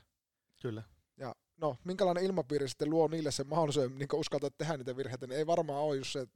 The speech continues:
Speaker 2: niinku, koko ajan se julkinen mestaaminen ja se, että pelin jälkeen niin hävinneen joukkueen pelaajat ja valmentaja haukkuu ne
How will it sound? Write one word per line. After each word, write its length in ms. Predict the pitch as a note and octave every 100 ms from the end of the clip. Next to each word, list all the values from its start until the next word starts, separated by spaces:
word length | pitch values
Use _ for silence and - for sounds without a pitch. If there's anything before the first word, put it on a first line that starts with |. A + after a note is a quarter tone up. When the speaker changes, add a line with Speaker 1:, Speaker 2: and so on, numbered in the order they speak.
| _ -
Speaker 2:
niinku, 360 | C#3+ C3+ B2 - _ _ _ _ -
koko 220 | E3 D3
ajan 120 | B2
se 60 | C#3
julkinen 420 | D3+ D3 C#3 B2
mestaaminen 540 | C3 B2 - A#2 A2+ A#2
ja 60 |
se, 120 | A2+ C3+
että 220 | - B2 - _ _ _ _ _
pelin 200 | C#3+ C#3
jälkeen 380 | B2 B2 B2+ A#2+
niin 160 | A#2+ -
hävinneen 380 | A2+ C3 B2+ B2
joukkueen 400 | A#2+ A#2+ - A2+
pelaajat 360 | C3+ C3 A#2 A#2
ja 80 |
valmentaja 460 | A#2+ A#2 A2 G2+ G#2+
haukkuu 340 | A2 A#2 -
ne 160 | A2 G2+